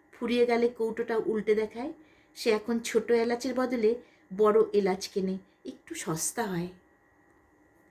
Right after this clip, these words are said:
মেদ্দা নামের মেয়েটি কোনোদিন এলাচ চায়নি।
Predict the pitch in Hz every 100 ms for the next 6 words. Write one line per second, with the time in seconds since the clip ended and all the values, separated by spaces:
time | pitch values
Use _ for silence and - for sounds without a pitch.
0 | _ _ _ - 247 277 240 311 302 302
1 | 302 262 254 247 294 302 254 240 233 240
2 | 247 320 254 190 185 - 190 190 190 185